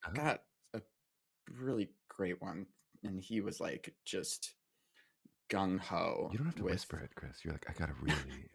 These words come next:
Speaker 1: <laughs> really great one." It's okay. Th-, it's fantastic. That's the goal.
Speaker 2: Well, I freaking
Speaker 1: Yeah.
Speaker 2: love him. Ben
Speaker 1: Uh-huh.
Speaker 2: Sands, and he was brand new at his agency at the time, so he brought me and Sierra in, and we were the two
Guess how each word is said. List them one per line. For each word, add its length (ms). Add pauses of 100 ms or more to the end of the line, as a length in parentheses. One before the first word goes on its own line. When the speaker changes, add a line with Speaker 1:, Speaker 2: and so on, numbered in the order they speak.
Speaker 1:
<laughs> 160
really 320
great 240
one." 120 (320)
It's 140
okay. 300
Th-, 180
it's 140
fantastic. 640
That's 220
the 60
goal. 200
Speaker 2:
Well, 100
I 60
freaking 340
Speaker 1:
Yeah. 20
Speaker 2:
love 180
him. 180
Ben 280 (220)
Speaker 1:
Uh-huh. 300
Speaker 2:
Sands, 140
and 200
he 120
was 160
brand 360
new 300
at 240
his 320
agency 440
at 100
the 60
time, 280
so 160
he 120
brought 380
me 380
and 140
Sierra 540
in, 400
and 160
we 100
were 100
the 120
two 520